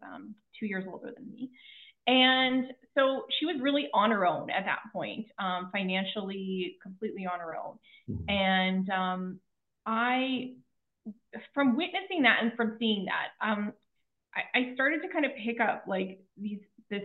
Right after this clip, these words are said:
Speaker 1: theme of, like, money being a source of, like, stress and struggle. Um, because I sort of, you know, you, you care about your parent very dearly, and you kind of can see sort of what they're going through. They, you know, they don't let you privy to all the details, but you know
Speaker 2: Yeah.
Speaker 1: what's going on. And,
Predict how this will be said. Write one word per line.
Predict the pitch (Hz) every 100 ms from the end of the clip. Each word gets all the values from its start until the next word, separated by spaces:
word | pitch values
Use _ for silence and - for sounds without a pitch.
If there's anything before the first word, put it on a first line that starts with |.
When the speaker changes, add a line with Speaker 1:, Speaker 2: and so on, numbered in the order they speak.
| -
Speaker 1:
theme | 226 226
of, | 202
like, | 196 190
money | 196 190 196 190
being | 190 185
a | 185
source | 185 185 185
of, | 185
like, | 185 -
stress | _ 165 - -
and | 180 170
struggle. | - 160 - - - - - - -
Um, | 190 185 185 185 190 - - _ 220
because | 226 247
I | 240 233
sort | 262 262
of, | 254 -
you | 233
know, |
you, | 220 226 226 -
you | 220
care | 277 285
about | 247
your | 202
parent | 214 185 196
very | 269 247 190 185
dearly, | 185 185 185
and | 185
you | 185
kind | 196 180
of | 180 _
can | - 190 - -
see | 214 208
sort | 190 190
of |
what | 185 185
they're | 175 180
going | 175 175 185
through. | - - 185
They, | 202 202 196
you | 196 190 - 208
know, | 190
they | 190
don't | 208 185
let | 180
you | 185 165 - - _ 190 _
privy | 233 214
to | 175
all | - 196 214
the | 196
details, | 185 143 - 214 226 277
but | 240
you | 277
know | 269 269 240
Speaker 2:
Yeah. |
Speaker 1:
what's | 175 - -
going | 185 180
on. | 170 190
And, | 214 220